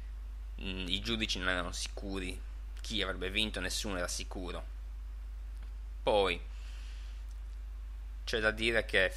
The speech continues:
Phil non era al top dei top, ha migliorato secondo me le pose che doveva migliorare, cioè il back double, il front double bicep e il front lat spread che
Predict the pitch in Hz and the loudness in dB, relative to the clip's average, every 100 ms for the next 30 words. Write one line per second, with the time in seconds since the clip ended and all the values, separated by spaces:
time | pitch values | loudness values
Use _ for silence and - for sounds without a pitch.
0 | - 123 117 104 98 98 92 - - 101 | -2 0 2 2 6 8 6 4 2 2
1 | 98 - 98 95 101 95 - 82 - 98 | 4 4 4 4 0 0 2 2 0 -4
2 | 90 - 110 110 107 113 113 113 - 113 | -4 -2 0 0 2 6 8 6 4 -2
3 | - 101 98 98 101 98 110 101 98 98 | 0 -2 -2 0 0 0 2 2 2 0
4 | 92 92 92 92 107 101 98 - 92 90 | 0 0 -2 6 8 8 4 0 -2 2
5 | 92 - 92 - - 104 98 - 104 98 | 2 4 -2 -2 -2 0 0 -2 -2 0
6 | 92 95 92 - 95 87 90 87 98 90 | 4 6 6 2 0 0 -2 -2 -4 6
7 | 107 107 - 101 92 - 85 76 | 8 8 2 -2 -2 -2 0 0